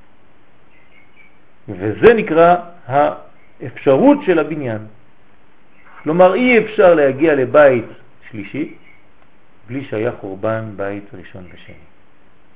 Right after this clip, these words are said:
לצערנו ככה זה עובד, בניין חורבן ובניין. אבל זה, זה החלק, זה החלק של התיקון.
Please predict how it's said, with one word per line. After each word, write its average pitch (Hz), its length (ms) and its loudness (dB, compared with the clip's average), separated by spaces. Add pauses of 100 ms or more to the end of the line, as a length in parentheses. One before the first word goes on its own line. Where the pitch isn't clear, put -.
(1400)
לצערנו 98 720 -14
ככה 107 200 -18
זה 95 100 -18
עובד, 92 300 -6 (1080)
בניין 92 380 -10 (120)
חורבן 101 340 -12
ובניין. 78 380 -18 (2500)
אבל 120 140 -8
זה, 190 180 -4
זה 202 260 -4
החלק, 202 280 -12 (340)
זה 151 280 -4
החלק 175 260 -6
של 117 120 -12
התיקון. 120 360 -14